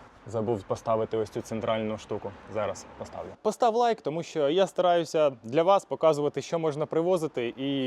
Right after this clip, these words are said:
якщо ми привозимо автомобіль, наприклад, людям під ключ, то я можу навіть сказати, скільки він прям став.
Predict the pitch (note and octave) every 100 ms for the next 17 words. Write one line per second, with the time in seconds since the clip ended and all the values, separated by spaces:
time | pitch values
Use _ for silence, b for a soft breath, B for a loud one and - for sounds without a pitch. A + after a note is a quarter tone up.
0 | C3 B2+ B2+ - C3+ B2+ C3 C3 B2+ B2
1 | B2+ A2+ C3+ C3 C#3 B2+ A#2+ - B2 C3+
2 | C3 B2 - C#3 C3+ B2 F3+ E3 A#3 A3
3 | - E3 F#3 E3+ D#3+ D3+ D3 - C3+ F3
4 | C3 - F3 D#3 B2+ C3 B2+ B B C3
5 | A#2 - - G2